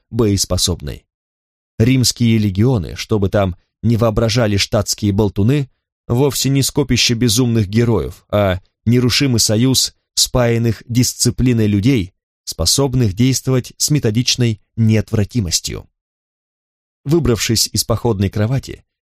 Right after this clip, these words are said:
и натянув тунику, легат сел за письменный стол. Там, на серебряном изящном подносе, уже дымилась чаша вина, подле которой лежал кусок вымоченной в оливковом масле лепёшки, и Веспасиан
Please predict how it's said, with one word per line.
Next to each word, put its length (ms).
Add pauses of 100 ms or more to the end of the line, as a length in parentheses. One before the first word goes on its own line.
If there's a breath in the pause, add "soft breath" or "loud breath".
(200)
и 100
натянув 440
тунику, 520 (340)
легат 440
сел 260
за 160
письменный 460
стол. 360 (600)
Там, 280
на 100
серебряном 600
изящном 520
подносе, 560 (340)
уже 300
дымилась 480
чаша 360
вина, 400 (300)
подле 280
которой 480 (300)
лежал 340
кусок 580
вымоченной 580
в 60
оливковом 440
масле 400
лепёшки, 600 (380)
и 160
Веспасиан 720